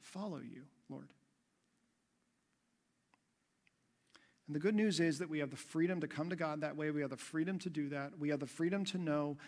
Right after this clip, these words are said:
that it is not obedience to the law that saves us perfectly.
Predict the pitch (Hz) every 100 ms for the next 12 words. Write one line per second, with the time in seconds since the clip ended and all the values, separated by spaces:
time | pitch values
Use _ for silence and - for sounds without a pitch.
0 | - 151 143 127 147 151 135 156 165 175
1 | - 170 165 151 143 147 147 - 143 135
2 | 143 135 - 143 147 135 147 147